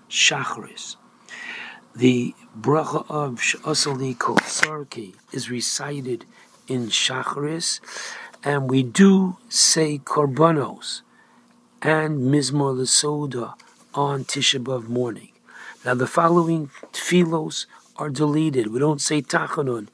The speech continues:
We don't say Avinu Malkeinu. Remember,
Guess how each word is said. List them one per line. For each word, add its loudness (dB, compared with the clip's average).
We 4
don't 10
say 0
Avinu 0
Malkeinu. -2
Remember, 2